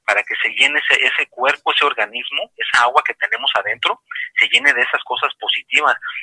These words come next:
Yo he visto gente que ha dicho, "Oye, esa persona como que es muy positiva, mira,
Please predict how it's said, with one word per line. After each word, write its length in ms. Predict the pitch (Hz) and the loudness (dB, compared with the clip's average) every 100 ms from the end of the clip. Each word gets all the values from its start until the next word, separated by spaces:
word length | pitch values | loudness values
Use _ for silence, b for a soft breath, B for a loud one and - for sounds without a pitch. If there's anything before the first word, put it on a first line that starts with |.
| B | B
Yo 220 | - 127 147 | 0 2 2
he 40 | |
visto 240 | 151 - 156 | 2 2 2
gente 300 | 139 - 156 | 2 2 2
que 220 | 123 117 | 4 4
ha 80 | 123 | 4
dicho, 340 | 180 - 127 B B B | 4 2 -2 B B B
"Oye, 280 | - - 156 | -2 2 4
esa 180 | 165 160 | 4 2
persona 400 | 147 139 156 180 | 2 2 2 0
como 240 | 131 123 | 0 -4
que 100 | 143 | -4
es 60 | 147 | -4
muy 100 | 170 | -6
positiva, 500 | 131 - - 180 185 | -2 -2 -2 -2 -2
mira, 280 | 196 208 | 2 2